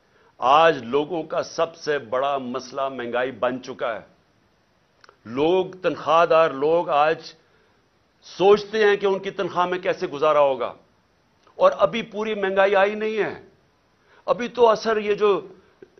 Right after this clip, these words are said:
आखिरी पैंतीस रुपए गिरे हैं, अभी इसका असर नहीं आया।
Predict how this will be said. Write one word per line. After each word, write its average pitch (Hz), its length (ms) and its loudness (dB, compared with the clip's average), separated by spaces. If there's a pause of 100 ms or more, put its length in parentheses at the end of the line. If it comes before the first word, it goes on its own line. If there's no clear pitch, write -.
(240)
आखिरी 165 400 2
पैंतीस 170 460 -2
रुपए 156 280 0
गिरे 131 260 0
हैं, 143 380 -6 (240)
अभी 180 240 -6
इसका 214 280 -6
असर 208 280 -4
नहीं 226 180 -6
आया। 202 380 -2